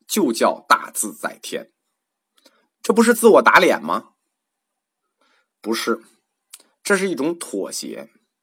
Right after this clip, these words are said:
佛教虽然完全反对神创世说，但是仍然为造物主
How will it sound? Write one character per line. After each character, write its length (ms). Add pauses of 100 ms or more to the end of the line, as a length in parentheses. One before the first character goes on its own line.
(1500)
佛 200
教 380 (160)
虽 300
然 340
完 240
全 260
反 280
对 140
神 280
创 240
世 180
说， 320 (1400)
但 140
是 140
仍 200
然 260
为 200
造 320
物 280
主 600